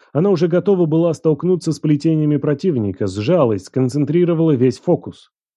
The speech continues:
Но в этот самый момент, когда ее удар готов был обрушиться на врага, произошло нечто совершенно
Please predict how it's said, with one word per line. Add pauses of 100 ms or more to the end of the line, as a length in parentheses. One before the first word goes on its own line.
(920)
Но
в
этот
самый
момент,
когда
ее
удар
готов
был
обрушиться
на
врага,
произошло
нечто
совершенно